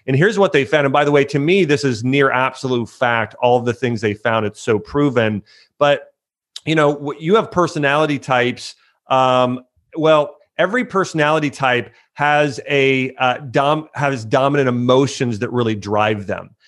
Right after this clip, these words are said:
And those and different emotions affect different organs. So let me give you five examples.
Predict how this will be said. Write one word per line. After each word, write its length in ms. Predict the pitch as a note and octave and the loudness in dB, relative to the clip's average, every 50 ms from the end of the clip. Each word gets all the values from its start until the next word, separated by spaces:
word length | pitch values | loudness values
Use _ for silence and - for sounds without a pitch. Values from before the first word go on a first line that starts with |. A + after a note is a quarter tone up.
| _ _ _ _ | _ _ _ _
And 220 | D3 D3 C#3+ C3+ | 0 0 0 2
those 300 | C3+ D#3 F#3+ G#3+ G#3+ - | 2 4 4 4 2 0
and 240 | - D#3 D3 B2+ A2+ | -2 -4 -4 -4 0
different 320 | D3+ E3 F3 - G#3+ F#3+ E3+ | 0 0 2 2 2 2 2
emotions 640 | D#3 C#3+ C3+ C3+ C#3 D3 C#3+ - - D3 C3 A2 | 0 2 2 2 2 2 2 0 -2 -4 -2 -2
affect 440 | A#2 A#2 - - - B2+ A#2 - - | -4 -4 -2 0 -2 -2 -2 -2 -2
different 320 | - B2 - - A#2+ A2 - | -2 -2 -2 -2 -6 -6 -4
organs. 400 | B2+ A#2 A#2+ A#2+ G#2+ G#2+ G#2 G2+ | 0 0 2 2 2 -2 -4 -2
So 80 | C3 C3+ | -2 0
let 60 | D3+ | 0
me 80 | D#3+ | 2
give 120 | D#3+ E3 D3+ | 0 0 0
you 80 | D3 | -2
five 300 | C3+ - - C3+ C3 A#2+ | -2 0 0 0 0 0
examples. 720 | B2 A2+ G2+ G2+ A#2+ A#2 A2+ - - F#2+ - - - - | -2 -6 -6 -6 -4 -4 -4 -6 -8 -16 -20 -20 -20 -20